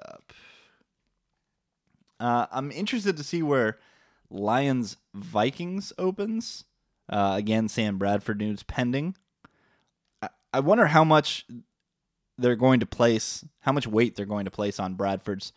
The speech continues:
return. I, I think it's one of those situations where the more Case plays, the more I like the Vikings because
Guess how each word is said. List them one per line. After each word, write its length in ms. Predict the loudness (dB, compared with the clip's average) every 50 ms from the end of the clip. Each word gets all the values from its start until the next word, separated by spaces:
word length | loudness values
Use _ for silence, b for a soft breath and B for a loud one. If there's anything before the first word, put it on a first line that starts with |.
| _ _ _ _ _ _ -4
return. 520 | -4 -2 2 2 2 2 2 0 -4 -8 -8
I, 140 | -6 -6 -4 -2
I 100 | -4 -2
think 180 | -2 0 0
it's 100 | 0 2
one 160 | 4 4 6 6
of 40 |
those 120 | 6 4 4
situations 560 | 0 -2 0 2 2 2 2 2 -2 -4 -2
where 120 | -2 -4
the 80 | -2 -2
more 260 | -2 0 0 0 -2
Case 340 | -4 -4 -4 -4 -4 -4 -4
plays, 460 | -2 0 2 2 2 0 -2 -8 -16 _ _ _ _ _ _ _ _ _ _ -4
the 120 | -2 2
more 260 | 4 6 8 8 8 8
I 120 | 8 6
like 320 | 6 6 4 4 4 4
the 100 | 2 2
Vikings 520 | 4 4 4 4 2 -2 -4 -4 -4 -6 -8
because 480 | -10 -4 -2 -2 -2 -2 -4 -10 -14